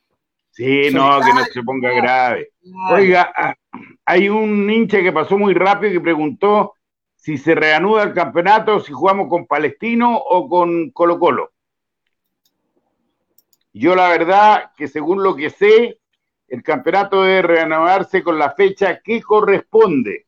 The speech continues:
Speaker 1: es decir, Colo-Colo.
Speaker 2: Cómo tenemos ganas de jugar ese clásico, ¿ah?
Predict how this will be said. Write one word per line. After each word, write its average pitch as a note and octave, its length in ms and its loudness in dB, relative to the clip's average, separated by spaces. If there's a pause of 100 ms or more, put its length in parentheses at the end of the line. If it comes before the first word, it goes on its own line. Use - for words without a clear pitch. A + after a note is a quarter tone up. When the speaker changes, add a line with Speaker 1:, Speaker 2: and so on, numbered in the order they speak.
Speaker 1:
es D3+ 180 0
decir, G#3 600 -4
Colo-Colo. G#2+ 580 -6 (3000)
Speaker 2:
Cómo G3 260 2
tenemos G3+ 380 2
ganas G#3 360 2
de F#3 100 -2
jugar G#3 240 0
ese F#3+ 220 -4
clásico, E3+ 440 -2
¿ah? F3+ 300 -2